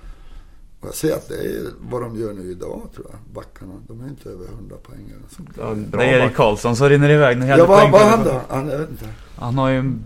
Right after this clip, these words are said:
Speaker 3: bit över en poäng per match, tror jag. Jag vet inte vad han ligger
Speaker 1: Ja,
Speaker 3: på exakt
Speaker 1: ja,
Speaker 3: nu,
Speaker 1: just,
Speaker 3: men
Speaker 1: ja, men det, då kommer man ju upp i åttio någonting.
Speaker 3: Mm.
Speaker 1: De har väl åttio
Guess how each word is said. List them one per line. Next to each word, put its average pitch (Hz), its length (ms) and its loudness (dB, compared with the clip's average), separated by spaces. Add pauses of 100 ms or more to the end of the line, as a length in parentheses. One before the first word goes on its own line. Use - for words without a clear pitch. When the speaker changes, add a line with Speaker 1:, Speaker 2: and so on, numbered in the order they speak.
Speaker 3:
bit 120 240 -2
över 113 140 -4
en 107 140 -6
poäng 104 180 -10
per 101 100 -12
match, 107 260 -12
tror 117 120 -10
jag. 113 40 -10
Jag 113 60 -10
vet 123 80 -10
inte 110 120 -10
vad 110 60 -8
han 117 60 -8
ligger 135 140 4
Speaker 1:
Ja, 151 120 6
Speaker 3:
på 160 60 6
exakt 139 260 -2
Speaker 1:
ja, 131 120 -2
Speaker 3:
nu, 127 60 -2
Speaker 1:
just, 123 120 -2
Speaker 3:
men 117 100 -6
Speaker 1:
ja, - 60 -4
men 170 120 -4
det, 190 180 -4
då 170 160 -6
kommer 165 180 -6
man 156 100 -4
ju 139 60 -2
upp 131 140 -6
i 110 40 -8
åttio - 320 -10
någonting. 104 280 -10
Speaker 3:
Mm. 117 100 -2
Speaker 1:
De 131 60 -2
har 131 80 -6
väl 107 80 -8
åttio - 160 -16